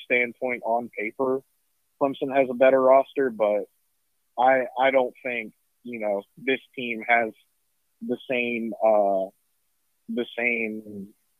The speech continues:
I guess, moxie or, you know, un-, uh, uh, immeasurables that, that previous Clemson teams have had going into this rivalry game. And, and, and I think South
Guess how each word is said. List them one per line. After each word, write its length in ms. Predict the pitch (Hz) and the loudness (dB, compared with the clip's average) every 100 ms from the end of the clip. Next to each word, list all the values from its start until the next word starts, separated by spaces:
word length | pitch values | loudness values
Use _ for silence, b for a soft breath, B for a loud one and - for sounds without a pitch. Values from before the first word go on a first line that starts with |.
| - | 2
I 120 | 120 | 4
guess, 220 | 120 113 - | 6 4 2
moxie 760 | 117 117 117 117 - - 110 107 107 | -8 4 6 6 2 -4 -2 0 2
or, 520 | 110 110 107 104 101 _ _ _ _ _ | 4 6 4 2 -2 _ _ _ _ _
you 140 | 120 117 | -4 0
know, 280 | 110 104 - | 2 2 2
un-, 520 | 123 127 127 123 120 110 - - | 4 4 2 -4 -8 -12 -6 0
uh, 380 | 110 104 101 95 - _ _ _ _ _ - | 2 2 0 -4 -8 _ _ _ _ _ 0
uh, 180 | 131 131 - _ | 2 2 -4 _
immeasurables 760 | 135 131 120 120 113 104 98 95 - | -6 -2 -2 -2 -4 -6 -6 -8 -4
that, 240 | 117 110 104 113 | 0 0 0 -2
that 200 | 107 90 | -2 -2
previous 420 | 131 113 110 104 - | -4 -4 -6 -10 -10
Clemson 360 | 120 110 110 104 | -12 -10 -14 -12
teams 280 | 110 104 101 | -10 -8 -8
have 80 | 98 | -4
had 400 | 107 104 98 92 - _ _ _ 117 | 0 2 2 -2 -12 _ _ _ 0
going 300 | 123 120 117 | 4 4 2
into 200 | 117 107 | -2 -2
this 160 | 101 - | -2 0
rivalry 520 | 107 104 98 101 95 | 4 4 4 0 -2
game. 340 | 95 95 92 92 _ | -4 -8 -12 -18 _
And, 260 | 107 107 107 | -6 -6 -4
and, 380 | 110 107 101 92 | -4 -4 -6 -6
and 160 | 120 120 | 2 4
I 120 | 117 | 4
think 280 | 110 123 107 - | 2 -2 2 6
South 160 | 117 | 6